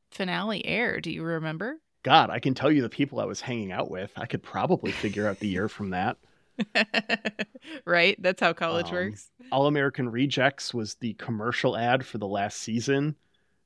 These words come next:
Speaker 1: Oh.
Speaker 2: It ends tonight. Yeah, so that would have been, I'm gonna guess two thousand and eight or nine? Two thousand, I'm gonna
Speaker 1: Yeah.
Speaker 2: guess two thousand and eight.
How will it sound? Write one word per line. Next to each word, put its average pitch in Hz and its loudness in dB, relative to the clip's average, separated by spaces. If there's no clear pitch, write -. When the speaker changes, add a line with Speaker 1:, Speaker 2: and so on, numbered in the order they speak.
Speaker 1:
Oh. 208 0
Speaker 2:
It 262 2
ends 233 0
tonight. 151 -2
Yeah, 156 2
so - -6
that 127 6
would 147 2
have 143 2
been, 139 0
I'm 139 2
gonna 220 4
guess 131 0
two 139 -4
thousand 135 4
and 104 -4
eight 147 -2
or 101 -2
nine? 104 -2
Two - -4
thousand, 185 4
I'm 151 -2
gonna 165 6
Speaker 1:
Yeah. 135 -2
Speaker 2:
guess 110 2
two - -6
thousand 104 -2
and 92 -8
eight. 95 -8